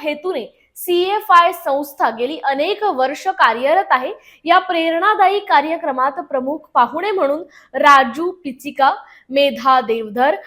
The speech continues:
आणि स्वाती गांधी उपस्थित होते. संस्थेचे सीईओ डॉक्टर किशोर देशमुख यांचीही विशेष उपस्थिती लाभली. पाहुण्यांच्या हस्ते विद्यार्थ्यांना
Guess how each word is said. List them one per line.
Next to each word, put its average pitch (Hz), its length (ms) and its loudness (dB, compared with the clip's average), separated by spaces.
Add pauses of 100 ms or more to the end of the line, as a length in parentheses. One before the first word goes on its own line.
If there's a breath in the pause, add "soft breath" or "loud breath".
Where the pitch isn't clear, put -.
(140 loud breath)
आणि 339 220 0
स्वाती 302 720 -2
गांधी 240 440 -2
उपस्थित 240 500 -2
होते. 202 320 -14 (180)
संस्थेचे 285 680 -2
सीईओ 311 640 -2
डॉक्टर 262 420 -2
किशोर 277 500 0
देशमुख 254 500 -6 (340 loud breath)
यांचीही 320 760 0
विशेष 320 540 -8
उपस्थिती 294 680 -2
लाभली. 285 320 0 (380 soft breath)
पाहुण्यांच्या 359 800 4
हस्ते 285 420 -4
विद्यार्थ्यांना 269 800 0